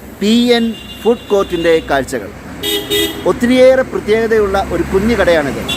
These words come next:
ഈ കടയുടെ പ്രത്യേകത എന്ന് പറഞ്ഞാൽ ദിവസവും പായസം കിട്ടുന്ന കട. നമുക്കറിയാം, പായസം കിട്ടുന്നത് സാധാരണ ഫെസ്റ്റിവൽ സീസണിൽ അല്ലെങ്കിൽ ഓണം സീസണിലൊക്കെയാണ്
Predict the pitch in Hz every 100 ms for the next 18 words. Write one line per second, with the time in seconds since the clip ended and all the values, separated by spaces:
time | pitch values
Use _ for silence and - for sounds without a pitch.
0 | - 160 185 190 214 - - 214 214 220
1 | 208 196 208 220 - - - 208 247 247
2 | 240 226 208 190 202 202 202 175 160 143
3 | 120 113 151 175 208 190 165 160 165 185
4 | 208 180 165 165 156 151 147 147 143 143
5 | - - - 151 - 175 165 151 147 147
6 | 143 143 143 175 180 160 160 175 160 147
7 | 104